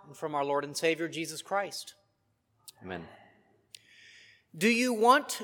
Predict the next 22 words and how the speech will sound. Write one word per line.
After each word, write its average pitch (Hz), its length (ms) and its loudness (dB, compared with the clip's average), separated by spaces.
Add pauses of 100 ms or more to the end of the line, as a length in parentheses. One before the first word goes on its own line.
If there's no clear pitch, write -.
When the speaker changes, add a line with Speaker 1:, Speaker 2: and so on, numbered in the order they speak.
Speaker 1:
to 254 220 2
be 226 240 4
made 180 320 6
well? 208 840 8 (1200)
Or 131 180 4
I 123 60 4
think 160 220 -4
in 135 60 -2
the 127 60 -4
King 139 260 -6
James 127 460 0
it 139 100 -4
was - 140 -8
something 127 320 -8
like, 117 300 -8
"Do 135 100 -8
you 139 160 -4
desire 135 500 6
to 135 140 -8
be 135 160 -2
made 123 260 2
whole?" - 800 4